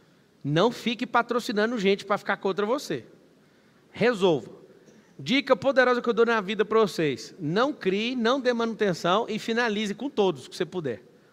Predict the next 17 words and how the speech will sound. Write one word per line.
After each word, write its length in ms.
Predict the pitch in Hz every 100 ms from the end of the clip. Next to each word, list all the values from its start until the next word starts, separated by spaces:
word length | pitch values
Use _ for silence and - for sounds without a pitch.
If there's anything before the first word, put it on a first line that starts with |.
| -
Como 260 | 233 269
acabar 380 | 269 262 214 220
com 120 | 226
o 20 | 240
inimigo? 420 | 233 196 160 143
Mostrando 480 | 147 208 208 220 220
que 80 |
ele 120 | 214 196
não 180 | 233
tem 300 | - - 226
efeito 360 | 240 233 214 214
sobre 180 | 202 185
sua 160 | 240
vida. 220 | 190 127 - _ _ _ _ _ _ _ _ _ _ _ _ -
Zero 360 | 127 220 196
de 80 | 156
efeito. 480 | 143 139 113 -